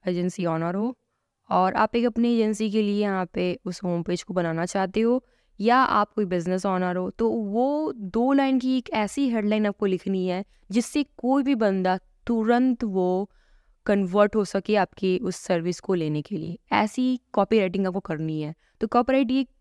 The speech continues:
कैसे आप कर सकते हो, कॉपीराइटिंग अच्छी से अच्छी कैसे कर सकते हो, आप निकालो, मैं आपको टिप्स देती हूँ। आप पांच ऐसे अपने कंपटीटर निकालो जहाँ पे उन्होंने अच्छे अच्छे जो हैं, लाइक, हेडलाइंस लिखे हों,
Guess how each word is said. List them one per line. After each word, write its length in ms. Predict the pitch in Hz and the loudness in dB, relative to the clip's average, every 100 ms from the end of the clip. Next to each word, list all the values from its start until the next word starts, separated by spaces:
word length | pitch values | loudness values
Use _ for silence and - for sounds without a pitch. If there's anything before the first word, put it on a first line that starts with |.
| _ | _
कैसे 320 | 208 196 - | 0 0 0
आप 100 | 240 | 0
कर 120 | - 240 | 2 -2
सकते 340 | 240 - 233 | -2 -4 -2
हो, 80 | 233 | 0
कॉपीराइटिंग 600 | - 196 208 208 214 214 | -2 -2 -2 -2 0 -2
अच्छी 300 | - - 233 | -4 -4 -2
से 100 | 226 | -2
अच्छी 180 | - 208 | -4 -6
कैसे 240 | 202 214 | -8 -4
कर 80 | 214 | -4
सकते 340 | - 202 - | -6 -8 -6
हो, 120 | 214 - _ _ _ | -8 -8 _ _ _
आप 240 | 208 247 247 | 2 2 2
निकालो, 460 | 240 208 190 214 | 2 2 2 0
मैं 180 | 208 208 | 0 0
आपको 160 | 208 220 | 0 -2
टिप्स 320 | - 202 - | -2 -4 -2
देती 280 | 180 156 165 | -6 -4 -6
हूँ। 200 | 180 214 - 285 | -6 -8 -8 -8
आप 100 | - _ | -8 _
पांच 320 | 202 208 247 - - | 4 4 2 -4 -2
ऐसे 320 | - 185 247 | 0 0 0
अपने 280 | 240 - 226 | 0 2 0
कंपटीटर 520 | - 190 180 185 214 | 2 0 0 0 0
निकालो 500 | 208 175 165 160 196 - _ _ _ | 0 0 -2 -2 -6 -8 _ _ _
जहाँ 320 | 180 202 196 | -2 0 2
पे 280 | 196 247 277 - _ _ _ | 2 0 0 -4 _ _ _
उन्होंने 520 | 226 240 254 277 302 - _ _ _ - | 2 4 4 4 2 -2 _ _ _ -16
अच्छे 340 | - - 285 | -14 -2 2
अच्छे 280 | 269 - 254 | 2 2 0
जो 180 | 220 208 | 0 0
हैं, 260 | 190 208 | 0 -2
लाइक, 580 | 214 190 180 - 180 185 - _ _ - | 0 0 -2 -4 -4 -4 -12 _ _ -8
हेडलाइंस 460 | 190 196 226 226 | -2 2 2 2
लिखे 240 | 180 - 170 | -2 -2 -4
हों, 220 | 160 | -4